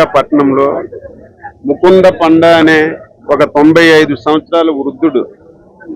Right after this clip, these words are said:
ఆయన సొంత స్థలంలో వెంకటేశ్వర స్వామి మీద భక్తితో ఒక వెంకటేశ్వర స్వామి ఆలయాన్ని ఇక్కడ నిర్మించడం జరిగింది. నిర్మించి ప్రారంభించి కరెక్ట్గా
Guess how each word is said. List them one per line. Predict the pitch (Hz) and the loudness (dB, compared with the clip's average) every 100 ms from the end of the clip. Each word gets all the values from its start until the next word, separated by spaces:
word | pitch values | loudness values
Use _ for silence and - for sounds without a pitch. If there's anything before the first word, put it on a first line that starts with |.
| - | -2
ఆయన | 139 156 143 - | 0 2 0 -2
సొంత | 143 165 190 - | -2 0 -2 -4
స్థలంలో | - 156 156 151 131 120 - _ - - - - 135 | 0 0 2 2 0 -2 -6 _ -20 -20 -20 -8 -2
వెంకటేశ్వర | 160 185 170 185 - 175 170 - | 0 0 0 -2 -2 -4 -6 -2
స్వామి | 165 165 160 160 | 0 0 0 0
మీద | 151 135 127 | -2 -4 -2
భక్తితో | 139 170 151 170 185 - - 143 | -2 -2 -2 0 0 -4 -8 -4
ఒక | 147 135 | -2 0
వెంకటేశ్వర | 151 156 185 180 - 156 | 0 0 -2 -2 -2 -4
స్వామి | 127 160 156 131 143 | 0 0 0 0 0
ఆలయాన్ని | 151 151 151 170 147 | 2 2 0 -2 -4
ఇక్కడ | 160 180 147 | -4 -4 -2
నిర్మించడం | 139 151 143 147 147 131 | -2 -2 -2 -4 -4 -2
జరిగింది. | 120 120 104 90 - _ _ _ _ - - 127 | -2 -2 -4 -6 -14 _ _ _ _ -20 -6 0
నిర్మించి | 147 160 190 190 - 196 190 156 | 2 2 2 2 0 0 0 2
ప్రారంభించి | 156 165 170 170 165 156 170 175 - | 2 2 2 0 -2 -2 -2 -2 -2
కరెక్ట్గా | 151 - 165 160 | -4 -4 -6 -2